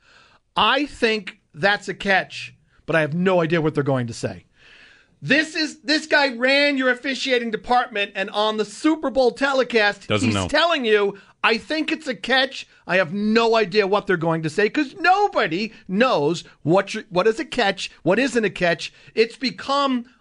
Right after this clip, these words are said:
Speaker 1: a subjective rule, like whether you call pass interference or let them play.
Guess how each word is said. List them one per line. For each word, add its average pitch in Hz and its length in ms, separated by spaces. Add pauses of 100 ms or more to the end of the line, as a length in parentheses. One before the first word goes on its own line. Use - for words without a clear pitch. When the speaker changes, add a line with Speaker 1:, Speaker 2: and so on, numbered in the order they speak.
(140)
Speaker 1:
a 233 80
subjective 262 800
rule, 226 420 (200)
like 185 180
whether 208 180
you 214 140
call 208 280
pass 214 340
interference 214 520
or 202 60
let 202 240
them 196 200
play. 196 300